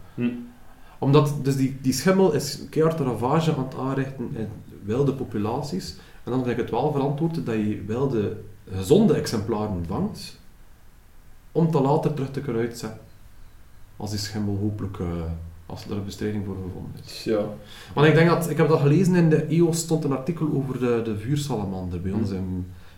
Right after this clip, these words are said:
Speaker 2: en dat Frank Pasmans
Speaker 1: Ja.
Speaker 2: doet daar een project op.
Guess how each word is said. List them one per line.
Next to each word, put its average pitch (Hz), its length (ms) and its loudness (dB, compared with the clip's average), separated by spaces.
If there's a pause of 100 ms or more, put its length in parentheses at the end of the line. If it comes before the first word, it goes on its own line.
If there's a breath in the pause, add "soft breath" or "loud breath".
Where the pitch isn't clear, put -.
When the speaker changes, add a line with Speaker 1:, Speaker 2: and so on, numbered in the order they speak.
Speaker 2:
en 113 120 -6
dat 113 260 0
Frank - 220 -6
Pasmans 165 680 0
Speaker 1:
Ja. 120 160 -6 (240)
Speaker 2:
doet 123 140 -4
daar 131 80 0
een 107 80 -6
project 123 340 -4
op. 107 180 -6